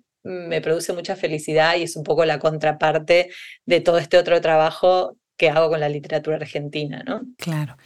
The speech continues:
Speaker 2: Fíjate que preparando la entrevista me puse a buscar los nombres de los autores que has traducido y sí me quedé impactada con Mónica Helfer. Por supuesto que voy a buscar esa traducción. Y bueno, yo vengo de una familia mexicano-alemana, entonces puedo intentar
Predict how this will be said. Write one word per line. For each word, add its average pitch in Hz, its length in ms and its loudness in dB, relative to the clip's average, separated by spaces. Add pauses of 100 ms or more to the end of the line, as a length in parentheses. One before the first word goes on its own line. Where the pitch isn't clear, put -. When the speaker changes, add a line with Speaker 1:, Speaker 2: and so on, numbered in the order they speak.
(160)
Speaker 2:
Fíjate 165 320 2
que 156 100 0
preparando 151 600 4
la 165 80 4
entrevista 147 520 2
me 156 100 2
puse 151 300 -2
a 156 40 2
buscar 151 340 2
los 151 180 0
nombres 147 300 2
de 147 100 0
los 127 160 -2
autores 135 340 0
que 156 100 -4
has 135 60 0
traducido 139 760 2 (300)
y 147 100 0
sí 175 140 4
me 156 140 6
quedé 127 280 0
impactada 143 600 4
con 131 180 0
Mónica 131 400 0
Helfer. 139 320 0
Por 120 200 -2
supuesto 131 400 -2
que 147 100 -2
voy 131 140 0
a 135 80 2
buscar 135 320 -4
esa 139 160 -2
traducción. 135 680 -2 (380)
Y 147 80 2
bueno, 151 320 4
yo 131 180 0
vengo 147 240 2
de 147 80 2
una 143 140 2
familia 139 340 2
mexicano-alemana, 143 840 0
entonces 147 360 -4
puedo 151 180 2
intentar 147 540 4